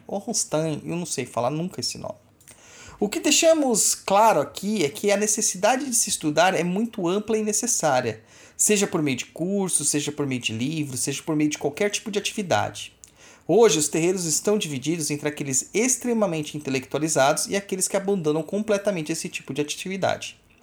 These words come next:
Lembrando sempre de que o melhor caminho sempre é o caminho do meio, é o mais seguro e o mais equilibrado. Então temos que dosar o trabalho intelectivo e de estudos com a prática de terreiro.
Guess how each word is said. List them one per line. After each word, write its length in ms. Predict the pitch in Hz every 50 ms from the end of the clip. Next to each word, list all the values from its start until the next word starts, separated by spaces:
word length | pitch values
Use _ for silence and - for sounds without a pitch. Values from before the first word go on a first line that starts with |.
| - - - - - - - -
Lembrando 440 | 190 226 233 214 285 311 339 311 -
sempre 380 | - - 220 226 254 254 240
de 120 | 185 175 -
que 400 | - - 202 196 190 - - _ _ _ -
o 60 | 226
melhor 260 | 247 202 147 160 -
caminho 440 | - - 156 139 170 202 185 147 - - -
sempre 560 | - - - - - - 143 139 170 190 - 220
é 20 |
o 40 | 214
caminho 340 | - 226 190 151 139 143 151
do 100 | 196 202
meio, 380 | 170 127 120 117 113 127 151 _ _ - _ _ - -
é 40 |
o 60 | 120 117
mais 240 | 120 139 185 214
seguro 480 | - - 254 208 170 151 160 175 165 170
e 60 | 160
o 40 | 143
mais 300 | 123 117 113 113 110 -
equilibrado. 640 | - - - 139 151 165 156 123 98 - - - - - _ _ _ - - - _ -
Então 220 | 269 262 - 359 370
temos 260 | - 403 403 415 -
que 120 | - 415
dosar 400 | 427 403 294 180 151 165 160 156
o 40 | 156
trabalho 400 | 151 170 170 147 143 135 135 139
intelectivo 840 | 135 - 170 160 147 147 - - - 147 147 175 208 262 339 403 403 - -
e 60 | 190
de 80 | 151 139
estudos 520 | - - - - 175 220 214 214 165 -
com 260 | - - - 220 269
a 80 | 294 294 294 - _ -
prática 520 | - 185 185 208 220 214 - - - 151
de 120 | 143 - -
terreiro. 480 | - - 131 120 120 113 101 - -